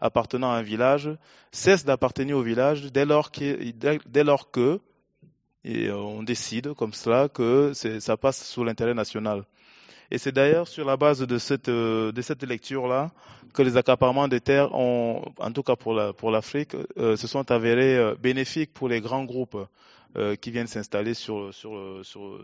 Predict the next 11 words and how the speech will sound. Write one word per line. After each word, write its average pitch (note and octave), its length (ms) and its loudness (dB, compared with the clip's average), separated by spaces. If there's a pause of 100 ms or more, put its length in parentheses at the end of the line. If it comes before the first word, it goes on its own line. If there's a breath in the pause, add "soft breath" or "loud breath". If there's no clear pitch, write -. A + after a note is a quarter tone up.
sur G2+ 200 -18
l'Afrique. G2+ 440 -14 (840 soft breath)
Donc, D3+ 440 0
euh, C#3 580 -4 (260)
une F#3 120 -10
fois F3+ 180 -6
que F3 140 -6
j'ai D#3 160 0
parlé C#3 260 6
des C3 140 6
terres C#3 480 6